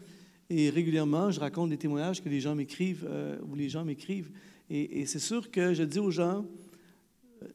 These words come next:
partage-, partagez-le moi pour que je puisse le partager, mais partagez-le à votre assemblée parce que vous activez la foi des gens quand vous partagez ce que Dieu fait.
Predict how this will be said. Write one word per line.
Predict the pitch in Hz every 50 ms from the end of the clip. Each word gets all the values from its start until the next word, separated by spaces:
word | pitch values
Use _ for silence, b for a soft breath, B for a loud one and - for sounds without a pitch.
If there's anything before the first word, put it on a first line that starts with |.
| - - - - - - 135 151 151 - -
partage-, | 180 175 175 196 196 202 202 202
partagez-le | 196 196 196 185 - 202 190 170 220 226 208 185
moi | 165 156 151 170 208 -
pour | - 156
que | - 170
je | 135 147
puisse | - - 170 -
le | -
partager, | - 156 139 - 156 139 135 190 208
mais | 180
partagez-le | - - 185 175 175 - 170 165 147 156 156 156 175 190 208 196
à | 180
votre | 160 151 143 156
assemblée | 156 139 156 147 147 147 170 202 190 - B B B B B B B B
parce | - 147 -
que | - - 160 160 165 -
vous | 156 135 135 143
activez | 165 165 165 - - - 170 156 151 208 220
la | 202 165
foi | - - - - 190 190 190
des | 175 160 156
gens | 147 - 185 180 180 170 202 208 - - - - - -
quand | - 147
vous | 127 139
partagez | 131 - 165 - - 165 151 143 139 165 175 175 175
ce | 180
que | - -
Dieu | 151 139 131 151 156
fait. | 151 - - 160 156 151